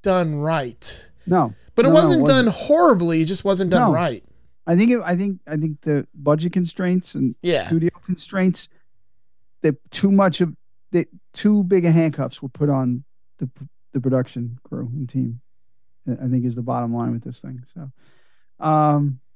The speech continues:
Speaker 2: yeah. So, I mean, like I said, I went into this saying that it, it's definitely not the movie I remember, but it's also a movie that I completely understand why twenty-one-year-old me loved.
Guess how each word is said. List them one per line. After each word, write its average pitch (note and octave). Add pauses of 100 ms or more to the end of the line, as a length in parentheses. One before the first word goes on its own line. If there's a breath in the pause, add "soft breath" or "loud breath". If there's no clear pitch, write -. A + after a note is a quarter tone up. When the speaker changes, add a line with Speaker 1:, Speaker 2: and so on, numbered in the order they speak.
(120)
Speaker 2:
yeah. A3+
So, F#3+
I F#3
mean, G3
like F3+
I F#3
said, F#3
I C#3
went F3+
into F3+
this F3
saying F3
that D3+
it, C#3 (100)
it's C#3
definitely E3
not D#3 (180)
the E3
movie D#3
I D3
remember, D3 (200)
but C3+
it's C#3
also C#3+ (720)
a C#3
movie D3+
that C#3+
I C#3
completely C#3
understand C3+
why C3
twenty-one-year-old C3
me B2+
loved. A#2+